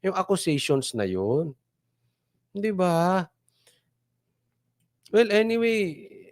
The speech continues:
ikaw may hawak ng mic eh. Di ba? Oh. Tapos nasa likod mo pa ata yung, nasa gilid mo pa yung mga congressman mo. Eh, ang lakas mo. <laughs> Ha? Oh, pero tatandaan natin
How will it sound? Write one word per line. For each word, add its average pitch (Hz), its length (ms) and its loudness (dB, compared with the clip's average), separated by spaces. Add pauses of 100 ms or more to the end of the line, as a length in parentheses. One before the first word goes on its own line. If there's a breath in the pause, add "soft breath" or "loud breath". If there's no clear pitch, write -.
(140)
ikaw 143 240 4
may 175 160 2
hawak 165 400 6
ng 175 240 0
mic 202 320 -2
eh. 117 160 -6 (320)
Di 143 80 -6
ba? 180 400 -4
Oh. 113 400 -6 (240)
Tapos - 320 0
nasa 110 240 2
likod 117 320 2
mo 117 80 4
pa 120 300 8
ata 120 240 4
yung, 127 180 2 (240 soft breath)
nasa 117 240 2
gilid 117 320 0
mo 117 160 2
pa 120 160 6
yung 120 160 6
mga 117 400 4 (320 loud breath)
congressman 127 560 -2
mo. 175 160 -2
Eh, 285 560 -4
ang 104 200 0
lakas - 360 2 (120)
mo. 381 280 6
<laughs> - 240 8 (1120 soft breath)
Ha? 185 320 2
Oh, 135 320 0
pero 240 420 6 (300)
tatandaan 240 560 8
natin 156 480 4